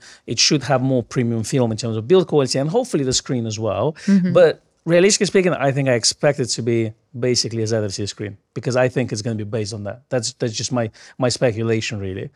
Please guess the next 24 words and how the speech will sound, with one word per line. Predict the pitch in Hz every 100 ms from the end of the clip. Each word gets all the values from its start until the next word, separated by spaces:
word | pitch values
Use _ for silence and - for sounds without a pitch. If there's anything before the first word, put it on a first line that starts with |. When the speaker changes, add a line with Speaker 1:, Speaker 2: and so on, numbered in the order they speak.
| _
Speaker 2:
Okay. | 180 185 453 539
Speaker 1:
Um, | 139 135 -
because | 139 - 165 135 - -
technically | 190 185 180
the | 139
body | 127 156 131
allows | 127 135 123 113 - - _ _ _ _ _
to | -
stick | - 156
a | 143
bigger | 123 107
sensor | 113 104 -
in | 98
there | 98 101 123 _
and | - 131
use | 131 120
the | 120
same | 147 151
body | 170 110
effectively. | 98 - - 113 120 _ -
Speaker 2:
You | 262
think | 320 214
so? | 175 180 _ -
Speaker 1:
Maybe. | 359 311 233